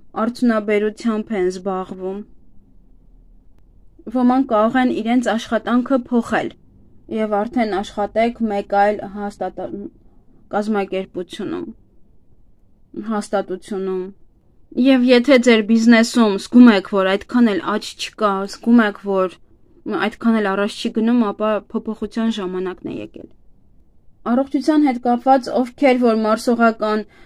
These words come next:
խնդիրներով, խնդիրներ ունեին, մարսողության հետ կապված, ապա ձեզ համար այսօր հաջող է լինելու։ Դուք կկարողանաք գտնել այդ դեղամիջոցը, որը որ կբուժի այն։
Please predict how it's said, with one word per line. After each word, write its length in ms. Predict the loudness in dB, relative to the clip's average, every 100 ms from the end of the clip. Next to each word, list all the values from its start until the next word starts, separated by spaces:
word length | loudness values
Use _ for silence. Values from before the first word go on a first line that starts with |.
| -16
խնդիրներով, 1040 | 0 2 4 2 2 0 2 0 0 -6 -10 -8 -2
խնդիրներ 540 | 2 4 8 6 6
ունեին, 460 | 0 0 2 4 6
մարսողության 640 | 4 0 -4 -6 -2 2
հետ 160 | 2 2
կապված, 720 | -2 -4 -4 -2 4 4 4
ապա 360 | -4 -6 -4 0 0 -2 _ -20 -4
ձեզ 360 | 0 4 2 2
համար 400 | 0 2 2 0
այսօր 400 | -2 -2 -2 0
հաջող 360 | -2 -2 -2
է 60 | -2
լինելու։ 420 | -4 -6 -8 -10 -14 -20 _ -20 _ _ -20 -10
Դուք 260 | -2 0 2
կկարողանաք 680 | 2 4 4 6 4 4 2
գտնել 380 | 0 0 2 0
այդ 200 | 0 -2
դեղամիջոցը, 720 | -2 -4 -2 -4 0 -2 -2 -6
որը 240 | -4 -4
որ 180 | -6 -8
կբուժի 500 | -8 -8 -6 -4 -6
այն։ 280 | -6 -6 -6